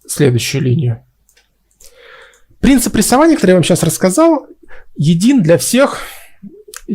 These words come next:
типов элементов. Поэтому остальные вы сможете попробовать сами. Большое спасибо.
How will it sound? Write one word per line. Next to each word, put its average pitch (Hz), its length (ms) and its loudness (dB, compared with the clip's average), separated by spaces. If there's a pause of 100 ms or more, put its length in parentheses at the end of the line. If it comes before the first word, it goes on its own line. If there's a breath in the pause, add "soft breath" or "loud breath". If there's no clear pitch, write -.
типов 196 340 0
элементов. 123 480 0 (1200 soft breath)
Поэтому 185 400 2
остальные 226 460 0
вы 175 80 0
сможете 165 400 0
попробовать 190 680 -2 (100)
сами. 123 480 -2 (960)
Большое 190 340 0
спасибо. 254 720 0